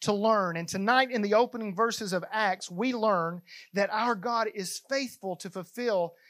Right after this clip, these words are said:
his promises. And tonight, as we read Acts chapter one, verses one through eleven, we're gonna see four truths that I believe that we can learn about God's promises, and I hope that these truths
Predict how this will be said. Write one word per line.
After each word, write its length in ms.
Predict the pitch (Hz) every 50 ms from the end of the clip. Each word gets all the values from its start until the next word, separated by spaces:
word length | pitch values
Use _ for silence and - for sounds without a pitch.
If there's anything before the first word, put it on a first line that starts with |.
| - _ _
his 200 | - 208 202 -
promises. 600 | - - 220 226 220 208 196 - - 175 151 156
And 100 | 185 180
tonight, 340 | - 226 226 269 277 240 214
as 120 | 214 185
we 140 | 202 247 247
read 600 | 226 208 220 254 277 262 233 202 196 190 185 - _ - - - - -
Acts 260 | - 226 233 233 - -
chapter 280 | - 226 220 - 220
one, 280 | 214 202 233 233 220 208
verses 320 | 208 208 - 208 190 170
one 280 | 175 208 233 240 240 208
through 200 | - 220 208 202
eleven, 400 | 190 220 233 214 185 180 170 165
we're 160 | 180 240 247
gonna 180 | 262 262 240 185
see 240 | - - 269 233
four 320 | 190 - - 240 262 277 233
truths 600 | - - 269 262 214 160 - - - - - - _ _ _ _ - _ -
that 140 | 185 196 202
I 100 | 226 247
believe 280 | 240 240 240 269 247
that 140 | 208 208 196 190
we 100 | 247 233
can 240 | - 226 208 202
learn 320 | 214 254 269 254 233 214 214 -
about 680 | 185 165 160 156 160 233 254 226 196 180 190 - - - _ _ _ -
God's 320 | 175 196 220 220 226 190 -
promises, 560 | - - 247 247 240 226 202 - 196 185 170
and 200 | 196 214 202 190
I 220 | 180 226 233 247 214
hope 260 | - 247 254 247 -
that 160 | 190 175 -
these 260 | 226 233 226 214 -
truths 640 | - - - 233 233 220 185 165 160 - - - -